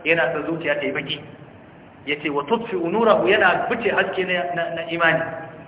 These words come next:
"Wal imanu huwa nurun fil qalb." Imani kuma haske ne a zuciya.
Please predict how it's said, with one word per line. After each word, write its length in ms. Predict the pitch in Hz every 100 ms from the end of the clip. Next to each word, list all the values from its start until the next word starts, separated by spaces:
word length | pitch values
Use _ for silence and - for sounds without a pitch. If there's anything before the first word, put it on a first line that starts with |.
| - -
"Wal 220 | 131 139 143
imanu 560 | 151 175 175 - -
huwa 160 | 156 156
nurun 340 | 160 196 196 -
fil 80 | -
qalb." 320 | 208 208 - - - - -
Imani 400 | 196 214 214 208
kuma 180 | 185 180
haske 240 | 196 214 196
ne 80 | 151
a 80 |
zuciya. 340 | 135 - -